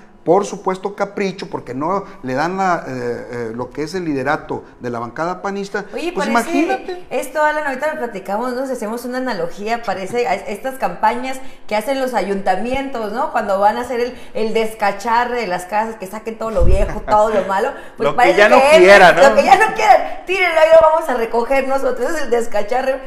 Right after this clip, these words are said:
Speaker 2: político de M C. Van recogiendo a lo que nadie
Speaker 3: Claro.
Speaker 2: quiere.
Speaker 3: Y entiendo que M C está en una postura de no limitarse a, a cerrar sus puertas. Es de puertas abiertas, te lo confirmó a ti Manuel Scott.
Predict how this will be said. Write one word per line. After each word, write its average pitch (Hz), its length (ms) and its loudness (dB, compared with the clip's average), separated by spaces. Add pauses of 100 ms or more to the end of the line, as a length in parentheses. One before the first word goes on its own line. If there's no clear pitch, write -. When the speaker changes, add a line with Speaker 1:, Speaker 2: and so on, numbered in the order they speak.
(220)
Speaker 2:
político 240 640 -4
de 220 160 0
M 233 180 0
C. 294 300 -6 (240)
Van 208 200 -8
recogiendo 285 600 -6 (580)
a 185 120 -2
lo 196 160 -4
que 202 80 -4
nadie 165 160 -2
Speaker 3:
Claro. 135 240 2
Speaker 2:
quiere. 262 520 -4
Speaker 3:
Y 180 120 4
entiendo 180 420 2
que 247 120 -8
M 226 180 -2
C 233 120 -6
está 220 160 -8
en 208 100 -4
una 214 200 -2
postura 147 420 -4
de 185 100 0
no 139 180 -4
limitarse 180 680 -4
a, 143 100 4
a - 280 -6
cerrar 123 320 -2
sus 185 180 -8
puertas. 117 560 -4
Es 117 160 -6
de 170 80 -6
puertas 170 320 -8
abiertas, 117 460 -10 (240)
te 131 80 -4
lo 117 280 -4
confirmó 123 420 -6
a 123 100 -6
ti 139 100 -10
Manuel 139 320 -8
Scott. 147 220 -8